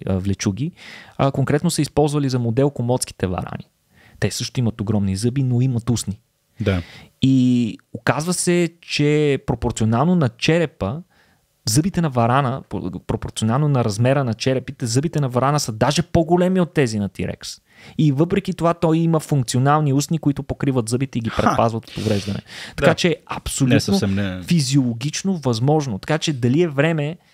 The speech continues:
Speaker 1: да пренапишем учебниците по, а, биология и палеонтология и да променим илюстрациите на озъбените тирексове с такива, които имат, а,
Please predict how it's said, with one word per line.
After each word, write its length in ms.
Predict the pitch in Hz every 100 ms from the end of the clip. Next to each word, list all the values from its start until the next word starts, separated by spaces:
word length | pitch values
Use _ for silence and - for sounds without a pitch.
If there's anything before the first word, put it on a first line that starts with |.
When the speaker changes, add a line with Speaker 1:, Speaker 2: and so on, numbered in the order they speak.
| _ _
Speaker 1:
да 140 | 117 117
пренапишем 720 | - 110 107 - 160 - 170
учебниците 800 | 143 - 156 147 - - 120 110 113 - - _
по, 320 | - 117 107 82
а, 260 | 107 101
биология 500 | 107 113 110 143 151
и 60 | 143
палеонтология 920 | - 120 113 104 107 113 117 104 131
и 60 | 151
да 100 | 123
променим 520 | - 120 113 123 147
илюстрациите 640 | 123 117 120 120 - 123 117
на 160 | 113
озъбените 800 | 110 104 113 113 107 101 - 95 - - - _
тирексове 600 | 113 101 - - 101 131
с 220 | - -
такива, 320 | - 127 117
които 260 | 110 113 113
имат, 380 | 110 104 - 110
а, 300 | 104 98